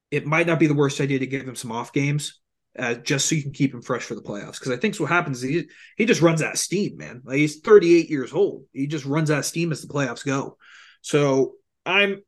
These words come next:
I'm interested to see what they do with him, but he's been nothing short of fantastic these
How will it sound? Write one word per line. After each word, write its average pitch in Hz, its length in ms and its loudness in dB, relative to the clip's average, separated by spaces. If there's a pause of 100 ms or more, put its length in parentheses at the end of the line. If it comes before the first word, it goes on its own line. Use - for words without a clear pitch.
(140)
I'm 180 100 -2
interested 180 320 -2
to 165 60 -6
see 185 120 0
what 175 100 6
they 170 100 4
do 156 160 6
with 170 120 6
him, 175 140 -2
but 135 140 0
he's 185 380 -4 (220)
been 156 160 -2
nothing 156 280 -2
short 139 200 -2
of 117 80 -6
fantastic - 640 -12
these 101 280 -14